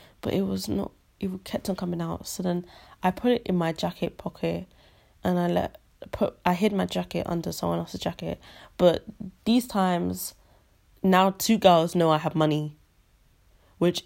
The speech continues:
isn't cute at all. So either I have my details muddled up, or the money dropped out of the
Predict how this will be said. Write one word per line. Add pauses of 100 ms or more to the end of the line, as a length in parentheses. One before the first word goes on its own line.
isn't
cute
at
all. (440)
So (360)
either (920)
I
have
my
details
muddled
up, (920)
or
the
money
dropped (220)
out (100)
of
the